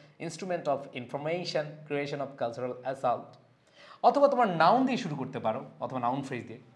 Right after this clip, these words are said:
honesty, integrity, courage, responsibility, graciousness। And then যদি ভার্ব দিয়ে থাকে, ভার্বের বি থ্রি থাকতে পারে, এর আগে আমরা দেখেছি ভার্ব প্লাস আইএনজি থাকতে পারে, যে কোনো ফর্মে থাকুক, তুমি সেভাবে লিখে দিবা।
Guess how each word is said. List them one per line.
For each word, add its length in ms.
honesty, 440
integrity, 520
courage, 360
responsibility, 680
graciousness। 640
And 140
then 140
যদি 140
ভার্ব 380
দিয়ে 120
থাকে, 300
ভার্বের 420
বি 140
থ্রি 200
থাকতে 280
পারে, 300
এর 160
আগে 100
আমরা 160
দেখেছি 300
ভার্ব 180
প্লাস 180
আইএনজি 300
থাকতে 280
পারে, 340
যে 180
কোনো 200
ফর্মে 260
থাকুক, 300
তুমি 140
সেভাবে 300
লিখে 240
দিবা। 220